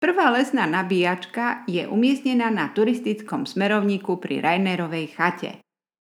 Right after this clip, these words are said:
Na striežke smerovníka je solárny panel, vo vnútri striežky zas batéria, ktorá dokáže nabíjať zo slnka. Tá následne dokáže cez štyri bezdrôtové nabíjačky nabíjať štyri mobilné zariadenia.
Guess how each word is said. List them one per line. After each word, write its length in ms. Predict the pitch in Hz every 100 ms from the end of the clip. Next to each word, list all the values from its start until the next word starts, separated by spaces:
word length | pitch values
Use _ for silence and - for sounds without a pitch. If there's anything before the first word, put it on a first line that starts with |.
| 180
Na 160 | 180
striežke 560 | 180 - 311 359 - -
smerovníka 720 | - 185 220 233 226 220 208
je 80 | 170
solárny 640 | - 180 180 170 160 - -
panel, 560 | 143 147 151 185 262 - - _
vo 240 | 165 175 170
vnútri 480 | 196 254 247 294
striežky 560 | 285 - 277 277 - 262 233
zas 240 | 208 175
batéria, 800 | 147 156 - 190 165 151 147 - - - -
ktorá 400 | - 330 359 285
dokáže 480 | 185 185 233 233 214
nabíjať 640 | 156 151 175 202 196 156 151
zo 160 | 165
slnka. 560 | 165 170 156 151 131 - _ _ _ _ -
Tá 160 | 190
následne 640 | 180 214 262 269 254 196 151
dokáže 560 | 202 208 254 240 220
cez 240 | 175 139 -
štyri 240 | 247 240
bezdrôtové 640 | 180 190 202 220 226 185
nabíjačky 640 | 151 165 185 202 196 - 165
nabíjať 480 | 175 190 196 170 -
štyri 400 | - 233 269 233
mobilné 560 | 175 185 190 185 180
zariadenia. 880 | 170 165 165 160 156 151 143 139